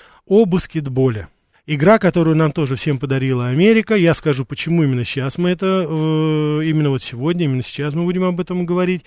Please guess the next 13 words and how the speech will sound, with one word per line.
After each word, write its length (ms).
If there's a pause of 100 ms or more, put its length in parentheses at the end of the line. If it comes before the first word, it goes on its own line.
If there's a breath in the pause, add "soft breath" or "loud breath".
(240 loud breath)
Я 120
прежде 280
всего 120
хочу 280
представить 480
нашего 420
гостя, 500
моего 260
очень 200
хорошего 400
товарища, 640
американского 600
журналиста 640